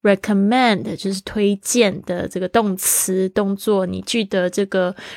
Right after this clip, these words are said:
recommend 它的重音是在 mend 上面，当它变成名词 recommendation 的时候，你才会发现它的那个重音跑到 day 上面。Could you recommend some delicious-，delicious 就是美味的、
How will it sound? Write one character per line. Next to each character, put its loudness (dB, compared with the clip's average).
recommend 2
它 -4
的 -2
重 0
音 2
是 -4
在 0
mend 2
上 -8
面， -8
当 -6
它 2
变 2
成 2
名 2
词 -4
recommendation 2
的 -8
时 -8
候， -6
你 -6
才 -8
会 -6
发 -4
现 -6
它 -2
的 -4
那 -4
个 -4
重 -2
音 0
跑 -8
到 -6
day 2
上 -6
面。 -12
Could 0
you 2
recommend 2
some -2
delicious-，delicious 0
就 -6
是 -6
美 -2
味 -2
的、 -6